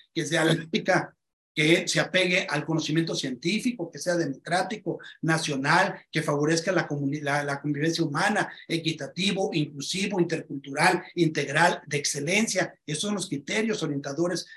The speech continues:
que establecen. Y este interés superior de la niñez, el acceso, permanencia, participación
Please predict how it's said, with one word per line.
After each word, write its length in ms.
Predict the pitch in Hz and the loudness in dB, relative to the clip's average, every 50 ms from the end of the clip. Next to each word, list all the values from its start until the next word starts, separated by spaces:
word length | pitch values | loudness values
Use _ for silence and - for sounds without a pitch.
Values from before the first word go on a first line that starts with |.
| - _ - | -16 _ -8
que 60 | 143 | -6
establecen. 760 | - - 139 123 127 127 131 131 127 - - - 110 - _ _ _ _ _ _ _ _ _ _ - | -6 -6 -6 -8 -8 -8 -8 -6 -6 -6 -6 -8 -10 -14 _ _ _ _ _ _ _ _ _ _ -4
Y 180 | 143 143 175 | 2 6 6
este 180 | 190 190 247 233 | 6 6 6 4
interés 340 | 220 - 175 156 175 190 185 | 4 6 6 6 6 6 4
superior 420 | 220 214 - 175 156 156 170 180 | 2 0 2 2 2 4 4 2
de 100 | 214 208 | 2 2
la 120 | 185 165 | 2 2
niñez, 480 | 156 151 143 143 143 151 170 170 - - - - - | 2 2 0 0 2 2 2 2 0 -2 -10 -10 -6
el 160 | 147 147 147 | -2 -2 0
acceso, 720 | 135 123 - - - 175 202 208 - - 170 156 - - _ - | 0 -2 -2 2 4 4 4 4 4 2 0 0 -2 -4 _ 2
permanencia, 880 | - 147 135 135 139 135 143 143 156 160 170 202 208 - - 180 131 - | 2 2 2 2 0 -2 -2 0 2 4 4 4 2 2 0 0 0 0
participación 1000 | 156 147 143 - 143 - - 139 - 127 123 - - 170 180 202 208 175 - - | -2 -6 -6 -6 -6 -6 -6 -6 -8 -12 -8 0 4 4 4 4 4 0 -2 -8